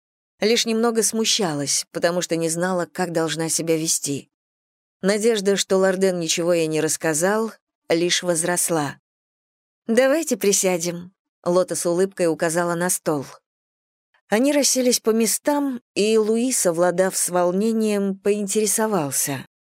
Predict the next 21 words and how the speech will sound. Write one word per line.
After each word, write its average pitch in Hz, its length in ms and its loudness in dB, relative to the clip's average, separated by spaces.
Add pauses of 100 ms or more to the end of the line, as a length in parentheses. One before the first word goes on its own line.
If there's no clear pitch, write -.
(380)
"Как 160 280 2
ты 170 120 -2
себя 151 300 0
чувствуешь?" 165 840 -2 (680)
"Уже 240 320 2
хорошо. 170 640 -2 (220)
Голова 226 440 2
побаливает, 160 720 0
но 180 240 0
это 190 220 -2
не 180 100 -2
страшно". 175 640 -4 (640)
Она 190 280 2
разволновалась 190 960 0
и - 20 -2
пыталась 175 440 0
понять, 175 520 -2 (100)
правильно 180 480 0
ли 165 120 0
всё 170 260 0
говорит. 175 680 -2